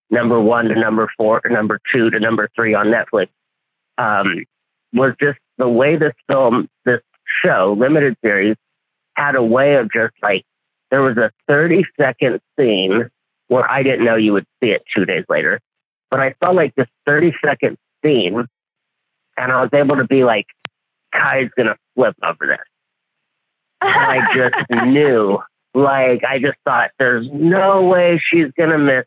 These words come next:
Speaker 1: it." Like, we, we were talking about this in the last couple weeks, and we've had in-depth conversations that were just, you would think, "Why are they even talking about Ducky so in-depth?" But anyways, so that's what I liked about it, was that it was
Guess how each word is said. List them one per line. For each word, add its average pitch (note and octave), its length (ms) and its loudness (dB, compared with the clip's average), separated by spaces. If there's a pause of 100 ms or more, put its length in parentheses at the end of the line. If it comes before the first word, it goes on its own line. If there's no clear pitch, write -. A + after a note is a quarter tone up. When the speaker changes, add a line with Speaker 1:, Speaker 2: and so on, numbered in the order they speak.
Speaker 1:
it." B2 280 0 (960)
Like, B2 340 -2
we, B2+ 160 4
we B2+ 180 2
were A#2+ 240 0
talking D#3+ 360 0
about D3 280 0
this C3+ 280 2
in C3+ 60 2
the C3+ 40 2
last B2+ 320 0
couple C3 280 0
weeks, B2+ 360 2
and A2+ 120 2
we've A2+ 180 2
had B2 220 -4 (720)
in-depth C3+ 460 0
conversations G#2+ 840 -2 (120)
that G#2+ 220 -2
were G#2+ 160 -2
just, G2 240 -4 (140)
you A2 100 0
would G2+ 140 -2
think, G#2 260 -2
"Why G#2 160 0
are G#2 120 0
they G2+ 200 -4
even G2+ 180 -4
talking G2 380 -6
about G2 280 -4
Ducky G2+ 460 -4
so G#2+ 100 0
in-depth?" G2 340 -2 (560)
But D3+ 100 -2
anyways, C3 420 2 (680)
so D3+ 100 2
that's D3+ 300 -2
what E3 120 0
I C#3 60 2
liked B2+ 240 0
about G2+ 220 -2
it, - 120 -4
was A2+ 160 0
that B2 120 0
it A#2+ 100 0
was A2+ 120 -2